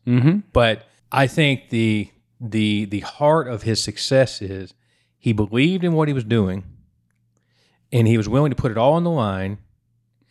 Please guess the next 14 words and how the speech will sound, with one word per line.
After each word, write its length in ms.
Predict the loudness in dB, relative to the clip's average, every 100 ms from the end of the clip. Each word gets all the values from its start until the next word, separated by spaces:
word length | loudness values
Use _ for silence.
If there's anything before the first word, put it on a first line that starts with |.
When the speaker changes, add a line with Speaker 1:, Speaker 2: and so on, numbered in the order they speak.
| _ _
Speaker 2:
and 140 | 2 4
he 80 |
had 160 | 4 2
a 40 |
faith 480 | 0 0 0 0 -6
that 180 | -8 -8 _
he 140 | -8 -4
can 140 | 0
make 160 | 0 -2
it 80 | -6
happen. 360 | -12 -14 -20 _ -18
Speaker 1:
Absolutely. 540 | -14 -12 -8 -6 -6 -6
He 120 | -6
saw, 500 | 2 4 4 0